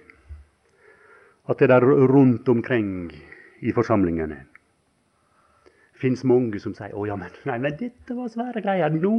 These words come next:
er oss, dette arbeidet var noe. Har ikke oss det kjekt? Dette var flott, og se på de resultatene.» Og så flirer de, og så roper de høyt, og så syns de de er helt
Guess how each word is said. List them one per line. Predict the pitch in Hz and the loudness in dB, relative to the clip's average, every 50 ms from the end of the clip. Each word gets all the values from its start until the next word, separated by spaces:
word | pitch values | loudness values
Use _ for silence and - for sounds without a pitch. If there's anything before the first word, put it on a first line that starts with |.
| 233 214 | 2 2
er | 196 185 | 2 0
oss, | 170 - - 151 147 151 156 156 | 0 -2 -4 -12 -12 -12 -8 -4
dette | 240 247 226 - - - - - | -4 -4 -4 -4 -6 -4 0 2
arbeidet | 190 190 220 214 190 190 175 165 156 143 | 2 2 2 0 0 0 0 0 0 0
var | 139 117 95 | -2 -4 -6
noe. | 82 - _ - - _ _ _ _ _ _ _ _ _ _ _ _ _ _ | -10 -14 _ -20 -20 _ _ _ _ _ _ _ _ _ _ _ _ _ _
Har | - 233 240 | -6 -4 -4
ikke | 214 - 143 | 0 -2 -2
oss | - - | -2 -2
det | 123 - - | -6 -6 -6
kjekt? | - - _ - _ _ _ - _ _ _ - _ _ _ _ - | -12 -20 _ -20 _ _ _ -20 _ _ _ -20 _ _ _ _ -4
Dette | 165 214 220 - - 240 | -4 -4 -4 0 0 2
var | 262 254 254 | 2 4 2
flott, | 226 175 - - - _ _ - | 2 -2 -2 -4 -14 _ _ -6
og | 190 185 | -6 -6
se | - 247 247 254 254 | -4 -2 -4 -2 -2
på | 262 220 214 | 0 0 2
de | 196 175 | 4 2
resultatene.» | 160 151 156 139 117 117 101 92 - - - _ - - - - - - - - - - - - | 2 2 0 -4 -2 -4 -6 -8 -8 -16 -20 _ -20 -20 -20 -20 -20 -20 -20 -20 -20 -20 -12 -10
Og | 208 - | 0 0
så | 208 | 0
flirer | 185 - 208 208 208 208 202 196 185 180 | 0 0 -2 0 2 2 2 2 2 2
de, | 180 180 180 | 2 2 2
og | 180 180 | 0 0
så | 180 190 180 | 2 2 2
roper | 180 190 190 180 - 185 175 | 4 2 2 2 2 0 2
de | 170 165 160 165 | 2 2 2 0
høyt, | 156 151 - | -2 -2 -4
og | 165 151 | -10 -6
så | - 170 165 156 151 143 | -4 -2 -4 -4 -4 -6
syns | - 185 175 - - | 0 0 0 0 0
de | 156 151 151 | -6 -6 -4
de | 151 151 151 | -4 -4 -4
er | 151 156 156 151 - _ _ _ - _ _ _ _ _ _ _ _ _ _ _ _ _ _ _ _ _ - - - | -4 -6 -8 -10 -14 _ _ _ -20 _ _ _ _ _ _ _ _ _ _ _ _ _ _ _ _ _ -20 -18 -10
helt | - 247 254 254 233 226 | -8 -6 -4 -4 -4 -6